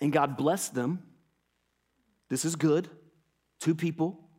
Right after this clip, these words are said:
equal in value, both image bearers, but distinct from each other. And God said to them, "Be fruitful and multiply and fill the earth and subdue it. Have dominion over the fish of the sea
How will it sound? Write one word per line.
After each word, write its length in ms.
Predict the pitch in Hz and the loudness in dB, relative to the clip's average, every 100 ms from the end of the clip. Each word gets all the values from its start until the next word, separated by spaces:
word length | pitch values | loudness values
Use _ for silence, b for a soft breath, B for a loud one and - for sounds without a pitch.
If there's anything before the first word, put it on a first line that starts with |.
| _ _ _ _ _ _ _ - | _ _ _ _ _ _ _ -4
equal 320 | 151 156 165 | 0 2 2
in 120 | 175 | 4
value, 340 | 156 156 151 139 | 2 2 2 2
both 300 | 143 156 180 | 2 2 0
image 340 | 147 127 - | 0 -2 -4
bearers, 300 | 123 123 123 | -4 -4 -6
but 260 | 131 151 139 | -2 -2 0
distinct 460 | 139 - 160 190 | -4 -2 -4 -4
from 200 | - 170 | -2 -2
each 160 | 175 131 | -2 -6
other. 280 | 104 117 - _ _ _ _ _ _ _ _ _ _ _ | -8 -10 -16 _ _ _ _ _ _ _ _ _ _ _
And 120 | 135 | -2
God 240 | 131 160 151 | 0 0 2
said 160 | 175 160 | 0 2
to 60 | |
them, 120 | 156 | 2
"Be 120 | 147 143 | 2 2
fruitful 400 | 180 175 170 151 | 2 2 2 2
and 80 | |
multiply 400 | 151 151 147 156 | 2 0 0 0
and 120 | 139 135 | 0 0
fill 140 | 151 | 0
the 140 | 147 | 2
earth 180 | 147 139 | 0 -2
and 100 | 131 | -4
subdue 440 | - 127 113 139 151 | -4 -6 -2 0 0
it. 100 | 151 | -2
Have 180 | 143 123 | -4 -2
dominion 400 | 135 123 135 127 | 0 0 0 0
over 140 | 120 | -2
the 80 | 110 | -6
fish 240 | - 143 117 | -6 -6 -6
of 60 | |
the 80 | 117 | -6
sea 440 | - 160 151 143 | -2 0 0 -2